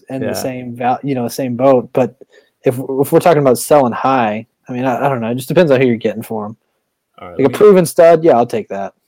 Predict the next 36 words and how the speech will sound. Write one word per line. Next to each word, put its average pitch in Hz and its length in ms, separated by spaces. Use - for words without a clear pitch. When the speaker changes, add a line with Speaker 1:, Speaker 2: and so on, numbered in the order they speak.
Speaker 2:
I'm 107 80
gonna 120 140
pull 113 200
up 107 80
some 98 220
names 95 220
for 98 140
a 95 40
sec. 95 220
You 95 100
gotta 95 220
bear 92 240
with 95 160
me 92 160
here. 90 360
Speaker 1:
No, 135 180
you're 131 140
good. 117 220
We 127 100
can 113 80
hang 117 220
out. 113 160
We 131 100
got 123 200
Tariq 123 480
said, 120 400
our 110 80
first 135 400
and 127 140
second. 123 140
Speaker 2:
Uh, 107 340
Speaker 1:
Oh, - 40
Speaker 2:
Stefon 123 640
Speaker 1:
yeah. 113 60
Speaker 2:
Diggs, - 500
redraft. 101 600